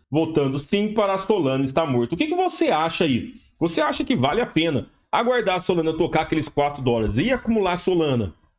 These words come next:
acreditando que essa blockchain vai reviver e vai entregar bons resultados em dois mil e vinte e três?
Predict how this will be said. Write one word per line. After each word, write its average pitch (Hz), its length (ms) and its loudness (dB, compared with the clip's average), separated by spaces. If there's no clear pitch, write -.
acreditando 208 720 0
que 143 80 0
essa 139 180 0
blockchain 175 540 0
vai 131 200 0
reviver 170 480 0
e 127 80 2
vai 127 140 2
entregar 139 580 -2
bons 131 360 0
resultados 120 560 0
em 117 80 2
dois 113 120 0
mil 120 140 2
e - 20 0
vinte 120 180 -2
e - 20 -12
três? 202 400 -2